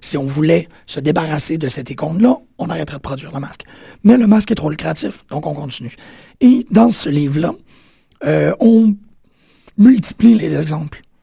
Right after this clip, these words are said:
face à l'impossibilité de la représentation de la Révolution. Aujourd'hui même, en faisant la recherche pour Spartacus, j'ai réalisé que s'il y a quelque chose qui se rapproche le plus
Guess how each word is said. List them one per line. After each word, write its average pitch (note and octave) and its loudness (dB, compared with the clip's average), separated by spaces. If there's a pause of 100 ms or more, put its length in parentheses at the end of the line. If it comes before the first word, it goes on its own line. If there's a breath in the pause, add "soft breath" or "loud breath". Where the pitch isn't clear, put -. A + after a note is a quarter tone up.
(120)
face E3+ -2
à D#3+ -2
l'impossibilité D3+ -6
de - -8
la D3+ -10
représentation C3+ -10
de C#3 -8
la C3+ -10
Révolution. B2+ -12 (440 loud breath)
Aujourd'hui G3+ 4
même, A3+ 2
en A3 2
faisant D#3+ -8
la D3+ -6
recherche D3 -6
pour C#3 -12
Spartacus, C#4+ -8 (480 loud breath)
j'ai G3 2
réalisé A3 4
que A3 2 (520 soft breath)
s'il - 2
y B3 6
a G#3+ 4
quelque A3 0
chose F#3 -10 (920)
qui - -10
se - -2
rapproche A3 0
le - 0
plus - 0